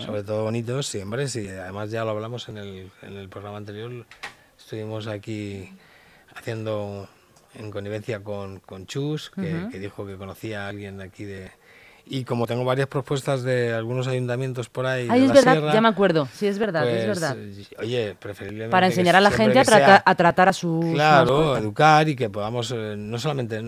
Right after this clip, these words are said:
Speaker 1: es un curso que va dirigido, que yo, lo hemos también planteado en este programa en, en otras ocasiones,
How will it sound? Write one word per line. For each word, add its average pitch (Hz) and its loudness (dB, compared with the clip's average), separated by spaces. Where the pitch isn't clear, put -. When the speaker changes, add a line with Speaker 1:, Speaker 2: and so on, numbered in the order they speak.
Speaker 1:
es 127 -8
un 170 -2
curso 160 0
que 139 -2
va 135 0
dirigido, 135 -2
que 110 -8
yo, 123 -4
lo 120 -10
hemos 151 -4
también 127 -4
planteado 110 -4
en 104 -8
este 104 -12
programa 104 -8
en, 95 -16
en 104 -10
otras 104 -8
ocasiones, 95 -12